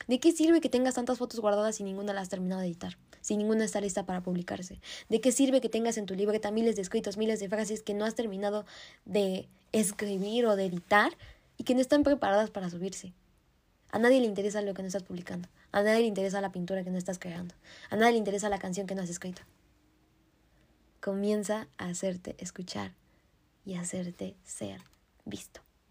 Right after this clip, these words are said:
Siguiente punto. Haz amigos. Lo que está disponible para alguien más está disponible para ti. Cuida tu relación con la envidia porque es,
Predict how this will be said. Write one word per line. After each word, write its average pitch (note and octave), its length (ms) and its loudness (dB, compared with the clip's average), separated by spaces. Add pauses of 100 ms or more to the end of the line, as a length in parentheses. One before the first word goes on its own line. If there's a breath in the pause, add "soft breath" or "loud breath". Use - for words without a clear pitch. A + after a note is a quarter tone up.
(720 loud breath)
Siguiente A3 400 2
punto. F#3 300 -10 (580 loud breath)
Haz D4 320 6
amigos. G#3+ 540 -4 (260 loud breath)
Lo B3+ 160 10
que D4 80 6
está C#4+ 160 6
disponible C4 440 6
para A3+ 160 6
alguien A#3+ 220 6
más B3+ 180 6
está C4 160 4
disponible A3 480 0
para F#3+ 200 -4
ti. F#3 180 -10 (540 loud breath)
Cuida C#4 220 8
tu C4+ 80 4
relación G#3 340 2
con G#3+ 100 -2
la G3 60 -4
envidia G#3 260 2
porque G#3 280 2
es, A#3 160 -2